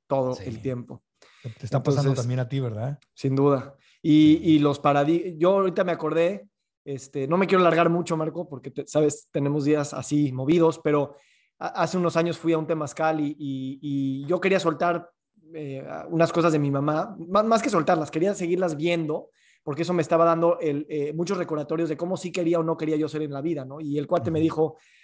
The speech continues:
Speaker 1: me dijo, a-, al final, me vio con sus ojos así penetrantes, ya sabes, los, los, los,
Speaker 2: <laughs>
Speaker 1: los chamanes son, tienen algo, ¿no?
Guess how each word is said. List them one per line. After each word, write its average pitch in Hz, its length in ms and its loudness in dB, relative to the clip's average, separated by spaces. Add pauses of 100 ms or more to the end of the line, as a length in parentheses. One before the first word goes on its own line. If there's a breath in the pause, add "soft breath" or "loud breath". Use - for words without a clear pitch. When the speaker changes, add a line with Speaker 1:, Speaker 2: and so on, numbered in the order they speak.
(540 soft breath)
Speaker 1:
me 151 140 -2
dijo, 160 380 2
a-, 170 100 -8
al 151 180 -4
final, 175 400 -2 (360)
me 147 140 -6
vio 165 160 2
con 170 100 -4
sus 131 160 -6
ojos 143 200 -4
así 143 180 -2
penetrantes, 131 720 -6
ya 139 100 -4
sabes, 135 300 -4
los, 127 260 -12
los, 127 280 -10
los, 123 300 -12
Speaker 2:
<laughs> 127 460 -4
Speaker 1:
los 151 140 4
chamanes 170 540 6
son, 160 540 2 (380)
tienen 165 300 4
algo, 156 280 4
¿no? 131 280 -10